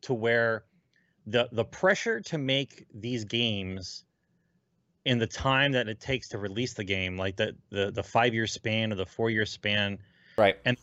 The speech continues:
Speaker 1: lo-, there's a lot of money on the line now. And before, like, if, if everyone paid attention to, like, when we were younger, like, a, what an N E S game was and what a Super nes game was, like, of course it, it gets, it gets more difficult to ma-, to program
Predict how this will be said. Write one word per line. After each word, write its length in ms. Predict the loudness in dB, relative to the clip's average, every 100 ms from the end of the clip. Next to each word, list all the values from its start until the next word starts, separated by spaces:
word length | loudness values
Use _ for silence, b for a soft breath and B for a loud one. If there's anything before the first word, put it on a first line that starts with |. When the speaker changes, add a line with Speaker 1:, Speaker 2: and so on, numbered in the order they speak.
| -2
Speaker 1:
lo-, 100 | 2
there's 140 | 4
a 40 | 4
lot 200 | 6 4
of 60 |
money 300 | 4 2 0
on 100 | -2
the 80 | -2
line 300 | -2 -2 -2
now. 320 | -4 -6 -8 -14 _ _ _
And 140 | -2 2
before, 600 | 2 6 8 8 6 0 _ _ _
like, 160 | -2 0
if, 100 | 0
if 200 | 0 2
everyone 340 | 2 2 0
paid 160 | 0 0
attention 400 | 0 -4 -4 -6
to, 80 | 0
like, 260 | 0 0 -4 -6
when 220 | -2 2
we 60 | 4
were 80 |
younger, 500 | 4 4 2 0 -2 -6 _ _ _
like, 180 | 0 2
a, 120 | 2 2
what 120 | 0
an 100 | 0
N 120 | 0
E 100 | 2
S 160 | 2 2
game 240 | -2 -4
was 400 | 0 2 2 0
and 220 | -4 -10 -12 _ _ _ _
what 180 | 2 4
a 120 | 4 2
Super 260 | 2 4
nes 260 | 4 4 2
game 260 | 0 0 2
was, 240 | 2 2
like, 180 | 0 2
of 140 | 0
course 260 | 2 2 4
it, 120 | 0
it 160 | -2 0
gets, 240 | -2 -2
it 140 | -8 -2
gets 200 | -2 2
more 140 | 2
difficult 420 | 2 0 0 0
to 100 | -2
ma-, 240 | -4 -4 -4
to 100 | -6
program 640 | 2 4 4 2 -2 -6